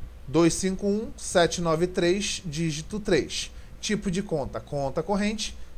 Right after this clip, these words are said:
Finalidade, crédito em conta. Isso não muda, tá? Não mexe. Favorecido. No caso agora, como por se tratar de um banco digital, favorecido é a minha própria esposa, tá?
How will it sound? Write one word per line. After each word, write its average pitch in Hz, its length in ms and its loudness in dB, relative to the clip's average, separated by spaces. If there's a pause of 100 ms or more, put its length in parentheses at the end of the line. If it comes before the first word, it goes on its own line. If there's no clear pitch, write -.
Finalidade, 208 920 2 (220)
crédito 196 560 4
em 156 100 -4
conta. 196 540 0
Isso 160 240 -4
não 151 200 -2
muda, 170 320 0
tá? 131 160 -2
Não 139 140 -6
mexe. 151 400 -2 (460)
Favorecido. 202 1080 4 (360)
No 175 160 2
caso 165 360 8
agora, 175 540 4 (140)
como 190 280 0
por 226 180 -6
se - 140 -6
tratar 175 380 4
de 123 120 -4
um 208 120 2
banco 151 440 -2
digital, 185 600 4 (320)
favorecido 196 600 4
é 180 40 6
a 185 60 4
minha 175 420 0
própria 156 340 2
esposa, 135 460 2
tá? 147 320 8